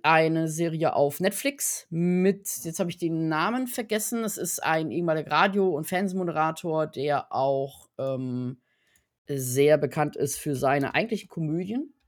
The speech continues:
Ähm, ich schau ganz kurz k-, nach. Äh, Ricky, äh, oh Gott, wie, wie wird der ausgesprochen?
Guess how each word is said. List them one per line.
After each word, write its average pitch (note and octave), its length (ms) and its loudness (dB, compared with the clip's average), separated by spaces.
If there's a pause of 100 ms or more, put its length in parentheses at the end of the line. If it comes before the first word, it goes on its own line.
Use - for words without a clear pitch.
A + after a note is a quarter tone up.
(1120)
Ähm, D#3 500 0
ich D3 120 -6
schau D3+ 180 -2
ganz C#3+ 200 -4
kurz - 200 -14
k-, - 160 -14
nach. C#3 580 -6 (680)
Äh, F#3 300 8
Ricky, A#3+ 720 2
äh, F3+ 640 6 (120)
oh D3+ 40 -4
Gott, B2+ 260 -6
wie, C#3 100 -10
wie C#3+ 80 -8
wird D3+ 100 -6
der C#3+ 80 2
ausgesprochen? C#3 460 -8